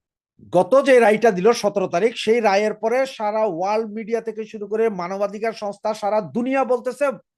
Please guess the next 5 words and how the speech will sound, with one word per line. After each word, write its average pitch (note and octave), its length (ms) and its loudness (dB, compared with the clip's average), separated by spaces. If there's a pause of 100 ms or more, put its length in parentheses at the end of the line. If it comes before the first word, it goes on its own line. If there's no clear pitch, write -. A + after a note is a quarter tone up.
"ভুয়া G#3+ 360 2
রায়, B3+ 280 -2 (360)
ভুয়া G#3 320 2
কোর্ট, - 260 -14 (360)
ইউনূসের B3+ 880 -2